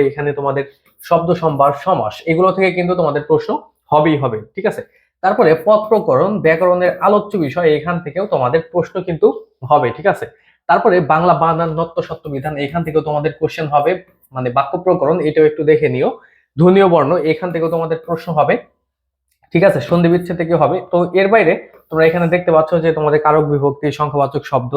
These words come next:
দ্বিরুক্তি শব্দ, এগুলো তো দেখবা, পাশাপাশি তোমরা উপসর্গটাও দেখে নিবা, এখান থেকেও কিন্তু তোমাদের প্রশ্ন আসার সম্ভাবনা অনেক বেশি থাকবে। তো এইগুলো তোমরা খুব ভালো করে দেখে নিবা। আর তোমাদের বাংলা প্রথম পত্রের জন্য তুমি কিভাবে ভালো করতে পারো,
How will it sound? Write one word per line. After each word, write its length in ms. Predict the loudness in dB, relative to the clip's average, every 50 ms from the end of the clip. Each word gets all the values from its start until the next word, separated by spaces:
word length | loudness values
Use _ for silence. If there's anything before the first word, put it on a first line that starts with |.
| 0
দ্বিরুক্তি 380 | 2 2 0 -2 -2 -2 -4 -6
শব্দ, 260 | -2 -2 -2 0 -2 -2 -4 -4 _ _ _ _ 0
এগুলো 260 | 2 4 4 4 4
তো 100 | 2 2
দেখবা, 300 | 0 0 0 2 2 2
পাশাপাশি 420 | 2 2 0 0 0 -2 -2 -4 -6
তোমরা 460 | -6 -4 -2 0 2 2 0 -2 -4 -10
উপসর্গটাও 640 | -8 -6 -6 -4 -4 -2 -2 -2 0 0 0 0 0
দেখে 240 | 0 -2 -2 -2 -2
নিবা, 240 | -4 -2 -2 -2 -2
এখান 320 | -2 -4 -6 -6 -10 -8
থেকেও 200 | -10 -10 -12 -12
কিন্তু 240 | -12 -12 -10 -10 -8
তোমাদের 340 | -8 -6 -6 -4 -4 -4 -6 -8 _ -20 _ _ _ -2
প্রশ্ন 240 | -2 -2 0 2 0
আসার 280 | 0 2 2 2 0 0 -2 -10 -20 _ _
সম্ভাবনা 460 | -4 0 2 2 4 2 2 2 2
অনেক 220 | 0 0 0 0 0
বেশি 200 | 0 -2 -2 -2
থাকবে। 240 | -2 -2 -2 -2 -4 -4 -2
তো 40 | -2 0 4
এইগুলো 380 | 4 4 4 4 2 2 2
তোমরা 220 | 0 -2 -2 -2 -4
খুব 300 | -4 -4 -4 -4 -4 -4 -4
ভালো 220 | -2 -2 -2 0
করে 160 | 0 0 -2 0
দেখে 200 | -2 -2 -2 -2
নিবা। 240 | -2 -2 -2 -2 -4 -6 _ _ _ _ -2
আর 200 | 2 2 2 2
তোমাদের 400 | 0 -2 -2 -2 -2 -2 -2 -2
বাংলা 340 | -2 -2 -2 0 0 0 -2
প্রথম 400 | 0 0 0 2 2 2 0 0
পত্রের 380 | 0 -2 0 2 0 0 0
জন্য 220 | 0 -2 -2 -4 -4
তুমি 240 | -4 -4 -8 -8
কিভাবে 400 | -8 _ -4 -2 0 2 2 2
ভালো 240 | 2 2 2 2 2
করতে 240 | 2 0 0 -4 -8
পারো, 200 | -10 -10 -12